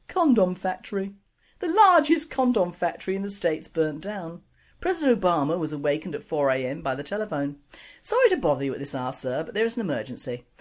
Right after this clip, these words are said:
I've just received word that the condom factory in Washington, D C has burnt to the ground.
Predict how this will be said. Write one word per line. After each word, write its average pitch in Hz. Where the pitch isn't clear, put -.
I've 233
just 311
received 247
word 151
that 175
the 165
condom 160
factory 147
in 156
Washington, 135
D 123
C 160
has 302
burnt 143
to -
the 123
ground. 139